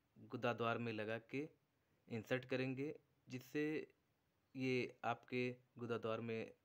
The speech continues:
चारों तरफ लग जाएगा। दोस्तों, यह एक प्रकार का local anesthetic है, जिससे ये हमारे गुदा द्वार के एरिया को मतलब शून्य कर देता है, जिससे हमको मल त्याग करने में दिक्कत नहीं होती है।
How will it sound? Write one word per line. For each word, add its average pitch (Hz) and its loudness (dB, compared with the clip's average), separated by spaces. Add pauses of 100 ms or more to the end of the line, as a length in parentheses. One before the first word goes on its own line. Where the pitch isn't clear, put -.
(240)
चारों 107 0
तरफ 101 -6
लग 117 -2
जाएगा। 123 -2 (540)
दोस्तों, 175 4
यह 160 4
एक 139 -2
प्रकार 135 2
का 135 2 (220)
local 120 0
anesthetic 120 -4
है, 139 -2 (600)
जिससे 151 2 (120)
ये 131 2
हमारे 123 2 (600)
गुदा 120 6
द्वार 123 6 (420)
के 127 0 (160)
एरिया 120 2
को 127 -2 (960)
मतलब 113 0
शून्य 123 -2
कर 123 4
देता 123 0
है, 127 -2 (580)
जिससे 135 2 (400)
हमको 123 0
मल 123 4 (100)
त्याग 117 0
करने 117 -2
में 113 -4
दिक्कत 107 -8
नहीं 107 -4
होती 123 -4
है। 131 0